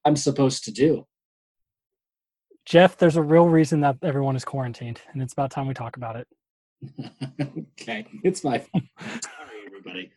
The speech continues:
Speaker 1: Uh, no, this has been fun. Please continue to support us. Check us out on Teespring. We'll put the, the link to the storefront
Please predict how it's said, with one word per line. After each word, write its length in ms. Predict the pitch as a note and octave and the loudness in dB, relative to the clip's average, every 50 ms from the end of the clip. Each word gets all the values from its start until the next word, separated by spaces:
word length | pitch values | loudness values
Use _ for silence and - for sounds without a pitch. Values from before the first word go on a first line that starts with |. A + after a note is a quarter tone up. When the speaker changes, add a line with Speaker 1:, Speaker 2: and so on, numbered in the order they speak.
| - _ _ _ - - - - - - - _ _ _ _ _ _ _ _ _ - | -20 _ _ _ -18 -16 -16 -16 -18 -20 -20 _ _ _ _ _ _ _ _ _ 0
Speaker 1:
Uh, 300 | D#3 F3 F3+ F3+ F3+ F3+ F#3+ | 4 8 8 10 10 8 8
no, 200 | G3 G3+ F#3+ F3+ E3 | 8 8 10 10 10
this 180 | F#3+ G3 - G3 | 8 6 6 6
has 140 | F#3+ D3+ | 2 4
been 180 | - G3 F3+ E3+ | 6 6 6 6
fun. 540 | - - - A3 A3 G#3+ G#3 G3+ G3+ - D3 | 4 6 6 8 8 8 6 6 4 0 -2
Please 340 | - - G#3+ B3 B3+ A3 - | 2 4 6 6 6 4 6
continue 380 | - G#3+ - - F#3+ G3 G3 F#3 | 4 4 4 8 6 8 8 8
to 100 | F3+ D#3+ | 6 4
support 460 | - - C#3+ - - E3 E3 D#3+ D#3+ | 2 0 -4 0 2 4 4 6 6
us. 180 | D#3 D3+ - | 4 4 2
Check 280 | - - - F#3 F#3 G3 | -4 0 2 2 2 2
us 160 | G3 F#3+ - F#3 | 0 0 2 2
out 220 | F3+ E3+ E3+ E3 | 2 4 4 4
on 140 | D#3 C#3+ C#3 | 4 2 2
Teespring. 640 | - - F3 F3 D#3+ - - - D#3 D#3 D#3 D3+ C#3 | 4 6 6 6 6 4 0 2 4 4 4 4 4
We'll 140 | C3+ B2+ A#2+ | 4 2 2
put 320 | - - E3 D#3+ E3 - | 2 2 2 2 2 0
the, 420 | D3 C#3+ C#3+ C#3 C3+ C3 C3 C3 B2+ | 0 2 2 4 2 2 0 -2 -2
the 100 | C3 C3 A#2+ | -2 -4 0
link 280 | B2 D#3+ F3+ D#3+ - - | 2 0 0 0 -2 -2
to 100 | - C#3+ | -4 -2
the 80 | C3 | -2
storefront 760 | C3 - - - E3 E3 E3 D#3+ E3 - E3 D#3+ D#3 D3+ - | -2 -4 -2 2 4 4 4 4 4 2 4 4 4 2 0